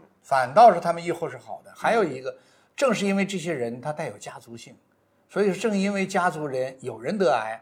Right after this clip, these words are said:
Speaker 2: 嗯。
Speaker 1: 所以他的家属就特别仔细，
Speaker 2: 嗯。
Speaker 1: 特别爱去查这些问题，
Speaker 2: 对。
Speaker 1: 一查出问题就早期发现。
Speaker 2: 发现得早。
Speaker 1: 反倒有遗传因素，这些人发现癌症的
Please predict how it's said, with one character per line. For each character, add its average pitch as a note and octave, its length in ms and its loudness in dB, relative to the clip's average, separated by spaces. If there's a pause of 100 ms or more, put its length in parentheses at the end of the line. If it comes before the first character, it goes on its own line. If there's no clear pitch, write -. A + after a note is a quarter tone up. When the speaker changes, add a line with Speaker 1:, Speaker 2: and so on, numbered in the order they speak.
(160)
Speaker 2:
嗯。 - 180 -18
Speaker 1:
所 - 120 -6
以 E3+ 140 -2
他 D3 100 -4
的 E3 120 -6
家 E3+ 200 -2
属 D#3 140 -8 (100)
就 - 160 -20
特 - 240 -10
别 C#3 160 -8
仔 - 220 -14 (100)
细， - 380 -20
Speaker 2:
嗯。 B2+ 400 -10
Speaker 1:
特 G#3 140 -2
别 D#3+ 100 0
爱 E3+ 220 2
去 E3+ 200 -12
查 A#2+ 320 -4
这 E3+ 160 -6
些 D3 220 4
问 B2 160 4
题， C#3 160 -10
Speaker 2:
对。 - 60 -20 (140)
Speaker 1:
一 A#3+ 120 -2
查 G3 180 6
出 A3+ 80 2
问 G3+ 160 4
题 D3+ 240 -6 (200)
就 E3 160 -4
早 - 200 -6
期 - 160 -12
发 A#2+ 120 -4
现。 F#2 60 -4
Speaker 2:
发 C#3+ 120 6
现 C#3+ 140 -2
得 A#2 80 -2
早。 - 240 -4
Speaker 1:
反 D#3 160 0
倒 G#3+ 120 8
有 C#3+ 160 4
遗 D3+ 160 -4
传 D#3 240 -4
因 D3+ 160 -8
素， D3 220 -14
这 C3 140 -18
些 B2+ 100 -14
人 G#2 160 -16 (320)
发 C#3 160 -4
现 C3 180 -6
癌 A2 220 -10
症 B2+ 220 -12
的 G#2+ 120 -20